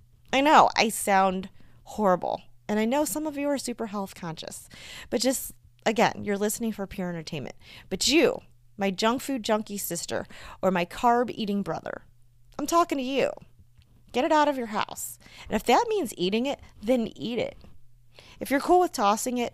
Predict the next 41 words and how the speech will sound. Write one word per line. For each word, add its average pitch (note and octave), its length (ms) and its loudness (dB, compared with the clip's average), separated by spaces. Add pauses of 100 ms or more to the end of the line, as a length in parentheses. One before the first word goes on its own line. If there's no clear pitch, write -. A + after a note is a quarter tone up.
then G#3 220 -2
toss - 380 -4
it A#3 80 2
out. - 320 0 (400)
But A3+ 120 0
no C4 120 6
matter D4 260 4
what, D#3+ 460 -2
get A#3 220 -2
that C#4+ 200 0
food G3 280 -4
that F#3 200 -4
you - 140 -8
aren't E3+ 240 -4
supposed E3+ 400 -4
to - 120 -10
eat G3 280 -6 (340)
out F3 380 4
of D#3 240 0
the E3+ 80 -4
house. - 580 -6 (760)
And F#3+ 260 2
then F3 360 0 (200)
fill G#3+ 200 0
it G#3+ 60 2
up G#3 160 2
with G3+ 220 -2
all A3 400 8
the G#3+ 80 -4
good F#3+ 220 -2
stuff - 260 -6
so - 160 -8
you G3+ 40 -8
don't A#3 240 -4
have F#3 460 0
a F#3 80 -2
choice. - 560 -10 (800)
I A#3+ 60 -4
mean, A3+ 160 4
you G#3+ 100 0
could A3+ 340 2